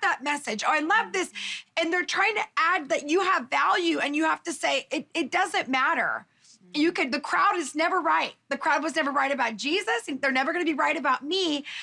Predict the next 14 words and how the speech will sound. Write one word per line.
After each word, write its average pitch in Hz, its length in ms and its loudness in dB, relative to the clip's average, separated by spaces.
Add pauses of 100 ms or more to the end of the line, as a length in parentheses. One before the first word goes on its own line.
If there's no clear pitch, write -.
(160)
My 294 220 2
value 339 500 2
is 269 240 0
the 277 140 0
exact 285 520 0
same 311 300 -2
whether 285 260 2
I 269 140 2
never 320 500 2
do 370 180 2
another 311 400 0
thing 302 340 -2
for 339 200 -4
God. 277 580 2